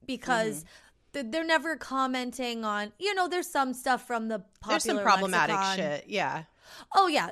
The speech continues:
Speaker 1: Oh, it's problematic for sure. Uh, there's a lot of problematic stuff. But in terms of, like, the jokes and stuff, it still holds up 'cause it's not, like, a commentary on political events or anything. It's all just dumb, e-, pull out a fork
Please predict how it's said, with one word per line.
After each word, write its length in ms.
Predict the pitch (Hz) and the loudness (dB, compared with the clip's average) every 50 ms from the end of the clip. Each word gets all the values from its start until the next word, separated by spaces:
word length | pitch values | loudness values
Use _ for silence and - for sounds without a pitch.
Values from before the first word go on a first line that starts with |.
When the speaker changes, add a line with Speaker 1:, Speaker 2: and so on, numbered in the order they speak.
| - - | 0 4
Speaker 1:
Oh, 140 | - 403 320 247 | 6 6 6 6
it's 200 | 247 269 - - | 4 2 0 4
problematic 640 | - 415 359 294 254 233 226 208 190 185 175 - | 6 6 6 6 4 2 0 -2 -2 -4 -8 -10
for 120 | - 226 202 | -10 -10 -10
sure. 440 | - - 214 196 185 175 175 175 - _ _ - | -8 -6 -4 -4 -4 -4 -6 -8 -10 _ _ 0
Uh, 540 | 247 240 233 226 220 208 196 190 190 190 196 - - _ _ _ - | 2 4 4 6 4 4 2 2 0 -2 -4 -6 -10 _ _ _ -4
there's 280 | 233 311 320 311 - - - | 0 0 0 0 -2 -6 -8
a 120 | - 254 247 | -6 -4 -2
lot 200 | 226 214 196 190 | 0 0 -2 -2
of 80 | 185 | -4
problematic 440 | - 196 185 180 185 185 180 180 175 | -4 -6 -6 -6 -6 -6 -8 -8 -10
stuff. 200 | - 208 185 - _ - | -10 -10 -10 -10 _ 2
But 240 | 262 254 233 - - - - - - - | 2 4 4 2 -2 -12 -20 -20 -12 -8
in 140 | 262 311 320 | -8 -6 -4
terms 300 | 285 349 381 349 330 285 | -2 -4 -4 -4 -4 -6
of, 100 | 330 262 | -6 -2
like, 200 | 311 294 - - | -2 -2 -2 -2
the 100 | 262 226 | -4 -4
jokes 360 | 185 233 220 226 233 226 - | -2 -2 -2 -2 -2 -4 -8
and 140 | 262 247 240 - | -10 -10 -10 -8
stuff, 320 | - 247 226 214 208 - - - - - _ - | -4 -2 -2 -2 -2 -4 -10 -20 -20 -14 _ -8
it 140 | 320 254 | -8 -8
still 200 | - - 381 370 330 | -6 -4 -2 -2 -2
holds 300 | 311 349 359 320 226 220 | -2 -2 -4 -2 -2 0
up 180 | 302 - - - | -2 -2 -2 -4
'cause 180 | - 262 220 | -8 -8 -6
it's 180 | 269 269 - - | -6 -8 -8 -8
not, 360 | 240 262 254 262 277 277 - | -4 0 2 2 2 2 0
like, 260 | 285 285 262 196 - - - | -2 -4 -4 -4 -6 -8 -10
a 80 | 240 214 | -10 -10
commentary 1000 | - - 220 202 190 214 226 240 247 - - 262 254 254 254 262 254 254 254 - | -8 -4 -2 -2 -2 -2 -2 -6 -6 -6 -4 -2 0 0 0 0 -2 -2 -4 -4
on 600 | - 208 202 202 196 196 196 202 202 202 196 202 - _ _ _ _ - 214 - _ _ _ - | -2 0 0 2 2 0 0 -2 -2 -4 -6 -10 -12 _ _ _ _ -20 -20 -20 _ _ _ -8
political 560 | 247 254 240 226 220 220 214 - 247 226 226 | -6 -4 -2 -4 -4 -4 -4 -4 -2 -2 -2
events 540 | 214 190 220 208 208 208 208 208 190 - - | 0 0 0 0 0 0 -2 -6 -10 -12 -10
or 180 | - 226 208 | -8 -6 -6
anything. 420 | - 208 208 208 185 - 214 202 - | -6 -6 -8 -8 -8 -8 -8 -8 -6
It's 200 | - 277 277 - | -6 -6 -4 -2
all 120 | 294 311 | -2 -2
just 240 | 240 277 277 - 214 | 0 -2 -6 -8 -4
dumb, 460 | 185 254 233 226 226 220 220 214 214 - _ _ _ - | 0 2 2 2 2 0 -4 -6 -10 -12 _ _ _ -20
e-, 80 | - - _ - 240 | -20 -20 _ -18 -18
pull 220 | 220 214 226 240 233 | -14 -8 -4 -2 -2
out 160 | 214 202 190 | -2 -2 -4
a 20 | |
fork 400 | 185 - 226 208 196 185 190 - | -6 -8 -8 -6 -6 -6 -8 -10